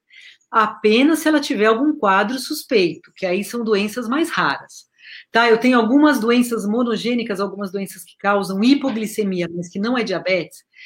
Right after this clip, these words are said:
É hipoglicemia por doença genética ou no receptor de insulina, mutação no receptor de insulina.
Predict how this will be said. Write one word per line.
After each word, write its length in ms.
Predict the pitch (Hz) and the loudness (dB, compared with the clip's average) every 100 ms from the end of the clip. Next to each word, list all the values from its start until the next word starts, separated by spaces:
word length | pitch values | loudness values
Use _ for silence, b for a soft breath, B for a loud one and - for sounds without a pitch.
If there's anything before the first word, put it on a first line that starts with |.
| B B - | B B -2
É 120 | 185 | 2
hipoglicemia 680 | 214 240 214 208 214 214 240 | 2 0 -2 -2 -2 0 0
por 180 | 240 208 | -2 0
doença 540 | 208 220 269 269 254 | 4 4 4 0 0
genética 720 | 202 220 202 233 226 - 180 B B B | 0 2 2 2 0 -6 -10 B B B
ou 240 | 254 294 285 | 4 6 6
no 80 | |
receptor 680 | 262 240 240 240 - 226 214 | 4 0 -2 -4 2 4 4
de 140 | 190 | 2
insulina, 560 | 202 - 202 196 208 190 | -6 -6 -6 -4 -2 -4
mutação 580 | 202 220 208 - 214 208 | -4 -4 -6 -4 -4 -4
no 80 | 175 | -4
receptor 460 | 175 180 175 180 | -6 -10 -10 -10
de 100 | 160 | -8
insulina. 560 | 170 - 185 185 180 | -12 -12 -8 -8 -8